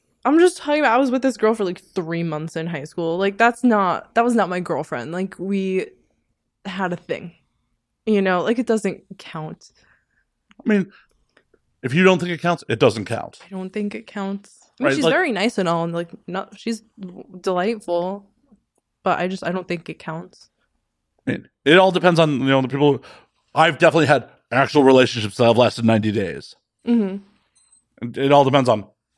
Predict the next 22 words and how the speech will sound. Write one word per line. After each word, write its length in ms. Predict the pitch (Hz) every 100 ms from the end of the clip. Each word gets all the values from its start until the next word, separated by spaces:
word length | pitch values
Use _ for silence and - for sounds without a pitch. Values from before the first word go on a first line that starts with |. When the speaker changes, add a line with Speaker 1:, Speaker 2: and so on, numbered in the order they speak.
| _ _
Speaker 2:
what 240 | 113 117 -
you 220 | 107 117 113
and 260 | 104 98 _
the 100 | 135 117
other 120 | 113
person, 500 | 127 117 113 107 101
you 80 | 110
know, 120 | 104
kinda 320 | - 131 113
come 180 | 135 123
to 100 | 120
a 40 | 110
consensus 540 | 120 123 107 95 -
on. 280 | 98 87 85 _ _ _ _ _ _ _ _
The 80 | 156
length 220 | 156 160
of 80 | 156
time 180 | 143 123
doesn't 240 | 101 95 95
fucking 220 | 92 85
matter. 280 | 85 107 - - _ _ _ -
Hell, 280 | 151 -